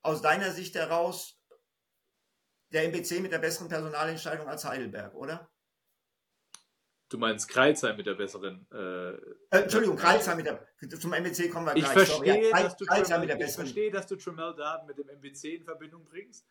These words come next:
Speaker 1: Genau,
Speaker 2: Ähm,
Speaker 1: genau. Das
Speaker 2: aber
Speaker 1: war
Speaker 2: Crailsheim. Ja, aus
Speaker 1: Ja.
Speaker 2: meiner Sicht, äh, äh, richtige, äh, richtige, äh, personelle Entscheidung. Und, ähm, ja, ich glaube, dass, dass wirklich Tremel enorm helfen kann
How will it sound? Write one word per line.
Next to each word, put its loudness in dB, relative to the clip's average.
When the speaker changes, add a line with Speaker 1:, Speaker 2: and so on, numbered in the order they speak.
Speaker 1:
Genau, -6
Speaker 2:
Ähm, -2
Speaker 1:
genau. -2
Das -4
Speaker 2:
aber 0
Speaker 1:
war -4
Speaker 2:
Crailsheim. -8
Ja, -4
aus -4
Speaker 1:
Ja. -2
Speaker 2:
meiner -2
Sicht, -12
äh, -2
äh, -10
richtige, 2
äh, -12
richtige, 4
äh, 6
personelle 0
Entscheidung. 0
Und, 0
ähm, -2
ja, 0
ich -2
glaube, 4
dass, -4
dass -8
wirklich -6
Tremel -4
enorm -2
helfen 0
kann -4